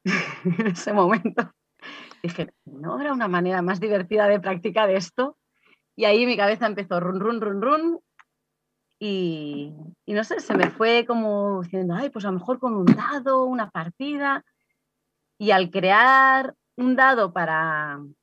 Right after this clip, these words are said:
para ir practicando, me surgió la idea de que esto también pudiera servir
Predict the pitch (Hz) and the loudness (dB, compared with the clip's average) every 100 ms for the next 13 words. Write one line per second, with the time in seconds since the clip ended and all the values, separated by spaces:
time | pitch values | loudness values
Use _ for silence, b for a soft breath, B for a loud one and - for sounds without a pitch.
0 | _ _ _ _ _ _ - 180 170 185 | _ _ _ _ _ _ -4 2 2 2
1 | 233 220 254 294 294 294 302 339 - 226 | 0 0 -2 0 2 2 0 -2 -6 -8
2 | 202 190 190 196 - 220 240 240 262 240 | -4 -4 -4 -6 -2 2 4 4 4 2
3 | 202 208 208 247 240 247 208 190 190 226 | -2 -6 -4 -2 -2 -2 -2 -2 0 0
4 | 262 240 247 285 | -2 -2 -2 -6